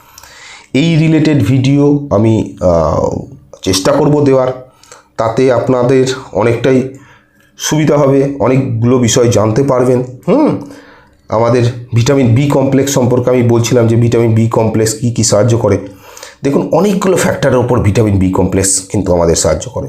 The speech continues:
হ্যাঁ, আমাদের অনেকগুলো ফ্যাক্টরের ওপর ভিটামিন বি কমপ্লেক্স ইম্পর্টেন্ট।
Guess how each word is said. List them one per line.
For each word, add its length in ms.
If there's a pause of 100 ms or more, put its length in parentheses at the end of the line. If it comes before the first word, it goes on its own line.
হ্যাঁ, 160 (680)
আমাদের 400 (240)
অনেকগুলো 420
ফ্যাক্টরের 440
ওপর 220
ভিটামিন 380
বি 120
কমপ্লেক্স 640 (320)
ইম্পর্টেন্ট। 460